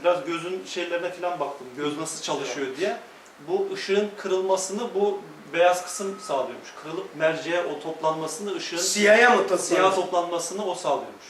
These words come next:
Speaker 1: Yani
Speaker 2: Beyaz.
Speaker 1: bizim, e, makesi efkarı dimadaki tanıma uyuyor. Beyaz kısım, e, kırılan ışığın toplanıp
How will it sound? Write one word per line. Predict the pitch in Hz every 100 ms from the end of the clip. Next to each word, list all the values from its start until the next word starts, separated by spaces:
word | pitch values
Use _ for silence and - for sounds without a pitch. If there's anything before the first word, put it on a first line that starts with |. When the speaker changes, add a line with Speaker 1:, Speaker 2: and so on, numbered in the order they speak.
| -
Speaker 1:
Yani | 135 151
Speaker 2:
Beyaz. | 180 165
Speaker 1:
bizim, | 190 190 - - - 147
e, | 147 147 151 143 - 143 139
makesi | 160 160 190 - 180
efkarı | 160 - 180 180 151
dimadaki | 160 175 175 - - - - 143 143 160 156 208 196 - -
tanıma | 165 175 190
uyuyor. | 170 156 127 - - - - -
Beyaz | 151 - -
kısım, | - - 208 - - - - -
e, | 135 139 139 139 135 135 143 - -
kırılan | - 170 185 185
ışığın | 180 175 165
toplanıp | 175 - 185 - -